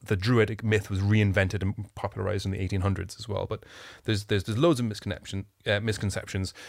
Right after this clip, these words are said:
But it was probable that they were very secretive about their worship and their, and, and that kind of stuff, and that sort of makes sense that they don't survive. Um, anyway, this fascinating group, um, were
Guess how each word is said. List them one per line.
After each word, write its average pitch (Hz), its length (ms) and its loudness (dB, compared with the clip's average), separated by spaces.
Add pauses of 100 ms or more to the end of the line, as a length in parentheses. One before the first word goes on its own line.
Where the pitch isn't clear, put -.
(180)
But 143 160 4
it 151 120 2
was 151 140 0
probable 139 580 6
that 123 100 4
they 110 60 2
were 110 120 6
very 110 200 4
secretive 104 460 0
about 95 260 2
their 95 140 2
worship 92 420 0
and 92 100 0
their, 92 220 2
and, 92 120 -4
and 90 140 -6
that 80 80 -12
kind - 120 -8
of - 40 -14
stuff, 87 140 -4
and 95 100 -2
that - 160 -6
sort 87 100 -4
of 90 80 -8
makes 95 240 -4
sense 82 220 -6
that 92 80 -8
they 87 100 -6
don't 87 160 -6
survive. 85 440 -4 (480)
Um, 120 240 2 (1000)
anyway, 165 300 4 (160)
this 135 320 0
fascinating 135 460 2
group, 131 320 2 (160)
um, 113 320 2
were 117 240 0